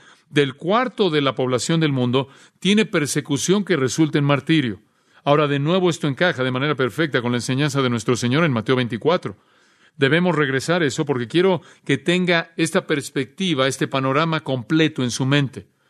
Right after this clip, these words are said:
Regrese a Mateo veinticuatro y quiero que vea el mismo flujo aquí.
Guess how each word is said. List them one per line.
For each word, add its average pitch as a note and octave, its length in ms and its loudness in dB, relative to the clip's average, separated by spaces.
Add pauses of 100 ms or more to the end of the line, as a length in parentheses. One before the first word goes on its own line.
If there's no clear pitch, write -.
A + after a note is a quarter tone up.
(240)
Regrese F3 460 2
a D#3 40 2
Mateo C#3 280 0
veinticuatro C3+ 640 -2
y - 20 -2
quiero G3 320 0
que D#3 160 -2
vea C#3 460 0
el C#3 200 0
mismo G#3+ 460 2
flujo F3 500 0
aquí. C#3+ 440 -4